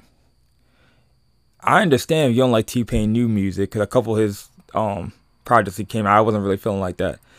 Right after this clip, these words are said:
But you cannot say T-Pain from two thousand six, two thousand seven to two thousand nine wasn't s-,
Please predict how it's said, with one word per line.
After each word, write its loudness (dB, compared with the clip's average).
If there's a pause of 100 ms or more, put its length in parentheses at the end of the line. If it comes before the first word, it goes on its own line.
(280)
But -8
you 0
cannot 2
say 0
T-Pain 0
from -8
two -4
thousand 2
six, -4
two -6
thousand 0
seven 0
to -4
two -6
thousand -2
nine -2
wasn't -4
s-, -16